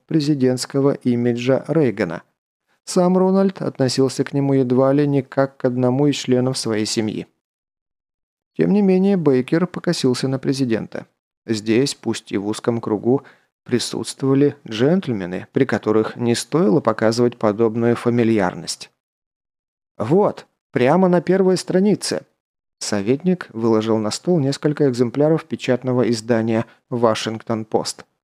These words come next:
«Обычно такие вещи выходят утренними новостями, но кто-то им скинул настолько достоверную бомбу, что они выбросили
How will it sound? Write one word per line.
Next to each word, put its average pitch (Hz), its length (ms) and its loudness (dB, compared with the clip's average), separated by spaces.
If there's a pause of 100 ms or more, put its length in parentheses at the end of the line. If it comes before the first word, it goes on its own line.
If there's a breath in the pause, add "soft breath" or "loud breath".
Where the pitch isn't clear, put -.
(520)
«Обычно 180 480 0
такие 180 300 0
вещи 190 280 0
выходят 156 560 0
утренними 165 580 2
новостями, 160 720 0 (480)
но 135 240 4
кто-то 156 320 0
им 160 140 2
скинул 160 480 2
настолько 143 580 2
достоверную 127 640 2
бомбу, 135 420 2
что - 220 -2
они 120 200 0
выбросили 139 580 0